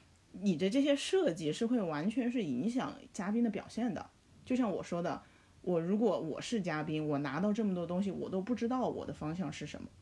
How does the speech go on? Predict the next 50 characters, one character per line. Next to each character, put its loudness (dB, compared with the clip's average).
就 2
是 2
我 0
最 2
后 2
的 0
目-， 0
目 -2
的 -4
到 0
底 -8
是 -10
什 -12
么？ -14
我 -2
是 -4
要 -2
争 2
夺 0
一 -2
个 -2
好 -10
的 -10
角 -12
色 -2
呢， -8
还 -2
是 -4
我 -4
是 -6
要 0
去 -4
尽 -4
可 -8
能 -10
的 -2
赢 -2
得 -2
更 -2
多 0
的 -2
钱， -4
以 -2
保 -6
证 -4
我 -8
的 -8
生 -2
活 -2
的， -4